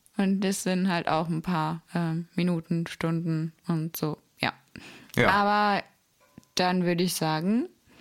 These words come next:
Speaker 2: Schlaft alle jetzt gut ein.
Speaker 1: Genau.
Speaker 2: Selbst wenn ihr gerade eben am Arbeiten seid oder so. Wenn ihr wirklich am Arbeiten seid, dann tut es uns wirklich leid, weil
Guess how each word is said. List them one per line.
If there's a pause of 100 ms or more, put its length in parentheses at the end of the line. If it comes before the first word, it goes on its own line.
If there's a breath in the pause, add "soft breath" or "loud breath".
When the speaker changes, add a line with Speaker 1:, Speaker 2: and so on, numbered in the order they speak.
(360 loud breath)
Speaker 2:
Schlaft
alle
jetzt
gut
ein. (400)
Speaker 1:
Genau.
Speaker 2:
Selbst
wenn
ihr
gerade
eben
am
Arbeiten
seid
oder
so. (140)
Wenn
ihr
wirklich
am
Arbeiten
seid,
dann
tut
es
uns
wirklich
leid,
weil